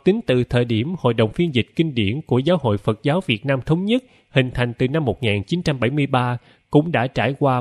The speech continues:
bốn mươi sáu năm. Tam Tạng Thánh điển Phật giáo Việt Nam chỉ mới hoàn tất một nửa chặng đường phiên dịch.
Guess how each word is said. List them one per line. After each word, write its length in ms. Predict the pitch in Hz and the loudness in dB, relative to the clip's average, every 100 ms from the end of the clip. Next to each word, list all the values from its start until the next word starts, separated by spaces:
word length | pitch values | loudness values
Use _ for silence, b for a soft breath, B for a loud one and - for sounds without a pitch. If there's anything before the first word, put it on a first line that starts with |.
| 139 | 0
bốn 160 | 151 | 0
mươi 100 | 202 | 2
sáu 220 | 151 139 170 | -2 -2 -2
năm. 280 | 143 127 120 _ _ _ _ _ - | -2 -4 -8 _ _ _ _ _ -4
Tam 200 | 196 190 | -4 -2
Tạng 280 | 123 110 | -2 -2
Thánh 200 | 120 208 | 0 0
điển 180 | 151 135 | 0 0
Phật 200 | 156 123 - | 0 -2 0
giáo 140 | 185 - | 0 0
Việt 200 | 120 147 | -2 -2
Nam 240 | 143 139 | -2 -2
chỉ 140 | - | -2
mới 140 | 156 190 | 0 0
hoàn 240 | 120 104 | 0 -2
tất 280 | - 233 - | 0 -2 0
một 200 | 107 - | -2 0
nửa 220 | 107 117 | 0 0
chặng 260 | - 107 104 | 0 -6 0
đường 160 | 98 85 | 0 0
phiên 260 | 151 139 | -2 0
dịch. 200 | 104 - | -2 -2